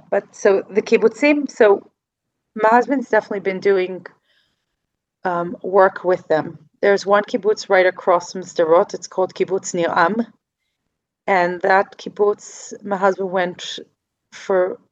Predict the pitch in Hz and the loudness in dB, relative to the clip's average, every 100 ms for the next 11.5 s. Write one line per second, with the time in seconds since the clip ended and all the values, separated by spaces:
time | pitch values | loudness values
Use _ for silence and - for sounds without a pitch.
0 | _ _ _ _ _ _ _ - 202 196 | _ _ _ _ _ _ _ -4 -2 2
1 | 196 196 196 196 180 180 180 185 - 196 | 2 2 0 -4 -4 -2 -2 -6 0 0
2 | 196 185 185 190 190 - 185 170 165 - | 2 0 -2 -2 -8 -12 -6 -4 -4 -4
3 | 175 170 165 175 185 233 240 _ _ _ | -2 -2 -2 0 0 0 -4 _ _ _
4 | _ _ _ _ _ - 175 170 170 165 | _ _ _ _ _ -12 -8 -6 -8 -10
5 | 170 175 - 185 180 - 208 - 202 196 | -14 -8 -2 0 -2 -4 -10 -8 -6 -4
6 | 180 175 180 165 175 - 190 165 160 165 | -4 -6 -6 -4 -4 -4 -4 0 -2 -2
7 | 185 196 _ _ _ _ _ _ _ _ | -4 -6 _ _ _ _ _ _ _ _
8 | _ - 190 180 175 190 180 185 - 190 | _ -10 -6 -6 -4 -4 -2 -4 -4 -6
9 | 185 196 196 - 175 175 180 - - 175 | -4 -2 -4 0 0 0 -2 -2 -6 -8
10 | 160 - - - - 175 - 170 180 175 | -8 -6 -8 -4 -4 -4 -4 -4 -4 -2
11 | 175 165 160 170 196 | -2 -2 -4 -4 -8